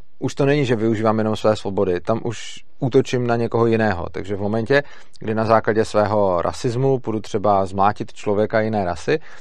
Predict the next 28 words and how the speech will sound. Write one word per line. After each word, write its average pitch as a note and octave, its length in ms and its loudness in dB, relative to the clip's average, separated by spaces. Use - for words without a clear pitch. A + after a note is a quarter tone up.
tak - 200 -12
tam D3 340 4
už - 140 -8
nevyužívám B2 500 2
jenom G2+ 160 0
své G#2 200 0
svobody, F#2+ 400 -2
tam A#2 280 -2
zasahuju B2 760 2
do G#2 400 2
svobody G2+ 560 -2
druhého G#2+ 500 0
a A2 420 4
útočím A#2+ 460 -2
na G#2 120 2
něj C3+ 300 -2
a - 60 -6
to B2+ 240 6
je B2+ 160 4
nelegitimní. G2+ 720 2
Oproti C#3 280 2
tomu, C#3 480 -2
když A#2+ 260 -4
se C3+ 220 4
pouze C3+ 320 6
dostanu B2 360 2
k - 80 -6
názoru, A#2 680 2